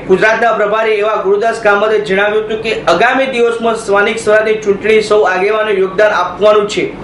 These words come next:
જિલ્લા પંચાયત, તાલુકા પંચાયત, મહાનગરપાલિકાની ચૂંટણી માટે આગોતરું આયોજન અને તેનું અમલીકરણ એ પક્ષને વિજય અપાવશે. બેઠકમાં માર્ગદર્શન આપતા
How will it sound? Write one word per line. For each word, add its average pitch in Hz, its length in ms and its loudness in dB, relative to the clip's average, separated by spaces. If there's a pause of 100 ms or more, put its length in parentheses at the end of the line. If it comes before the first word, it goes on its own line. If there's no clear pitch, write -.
(340)
જિલ્લા 214 300 4 (120)
પંચાયત, 226 420 0
તાલુકા 214 300 0
પંચાયત, 220 440 0
મહાનગરપાલિકાની 214 920 -2
ચૂંટણી 202 400 0
માટે 214 300 0
આગોતરું 202 560 0
આયોજન 202 320 -2
અને 214 240 0
તેનું 208 260 -2
અમલીકરણ 214 580 0 (520)
એ 190 60 6
પક્ષને 202 420 2
વિજય 202 240 0
અપાવશે. 180 460 -2 (200)
બેઠકમાં 220 420 2
માર્ગદર્શન 214 520 -2
આપતા 220 480 0